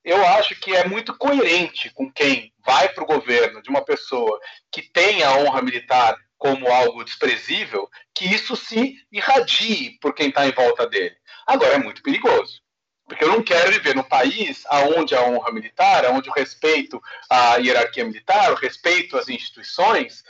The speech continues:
eh, são completamente desprezados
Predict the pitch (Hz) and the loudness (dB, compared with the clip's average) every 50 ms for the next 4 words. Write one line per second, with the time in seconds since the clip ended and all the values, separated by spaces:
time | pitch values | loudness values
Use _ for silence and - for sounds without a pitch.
0 | - - - _ - 139 131 127 131 139 - - - 185 180 180 - - 214 240 | -20 -20 -10 _ 0 2 2 2 2 0 -2 -4 -4 -4 -4 -4 -2 -2 -2 0
1 | - 233 208 208 233 220 196 156 139 - 175 156 - - - 208 226 208 - 165 | 0 0 -2 0 -2 -2 -2 -2 -4 -4 -6 -8 -12 -8 -4 -2 0 0 2 2
2 | 151 160 196 233 - | 2 2 2 0 -2